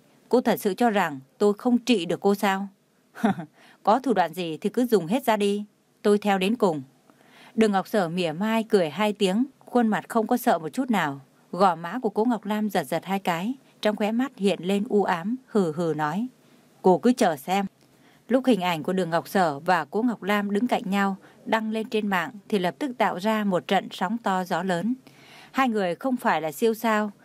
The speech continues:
nhưng mà sự chú ý từ chuyện tình tay ba kia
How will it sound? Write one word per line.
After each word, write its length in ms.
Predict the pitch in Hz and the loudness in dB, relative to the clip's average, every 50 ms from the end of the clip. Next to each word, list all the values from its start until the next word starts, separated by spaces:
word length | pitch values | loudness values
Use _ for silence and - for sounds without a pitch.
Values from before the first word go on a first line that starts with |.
| - _ - | -16 _ 2
nhưng 180 | 233 233 269 247 | 4 6 6 6
mà 140 | 220 190 | 4 2
sự 200 | 170 - 233 202 | 2 0 -2 -2
chú 180 | 190 - 240 233 | 0 0 0 2
ý 240 | 226 220 220 269 330 - | 2 2 2 0 2 4
từ 140 | - 202 185 | 4 4 4
chuyện 260 | - - 202 - - | 4 0 -2 -2 -2
tình 240 | - 196 180 160 147 | -2 -2 -2 -2 -4
tay 240 | - - 220 226 226 | -4 -2 -2 -2 -2
ba 220 | 208 208 214 220 | -2 -2 -2 -2
kia 340 | 208 - 220 220 214 208 202 | -2 0 2 2 2 2 0